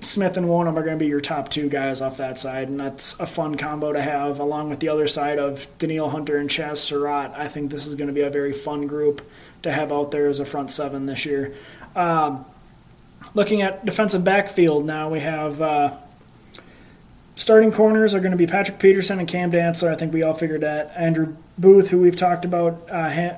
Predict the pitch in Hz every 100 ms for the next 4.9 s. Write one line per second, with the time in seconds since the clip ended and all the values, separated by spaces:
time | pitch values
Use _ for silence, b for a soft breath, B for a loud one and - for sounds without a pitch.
0 | - 190 180 170 165 165 170 165 160 165
1 | 151 165 156 143 175 175 170 165 - 185
2 | 185 180 170 170 170 170 156 - 190 -
3 | 175 175 170 165 170 165 170 170 170 156
4 | 147 160 156 147 156 175 175 180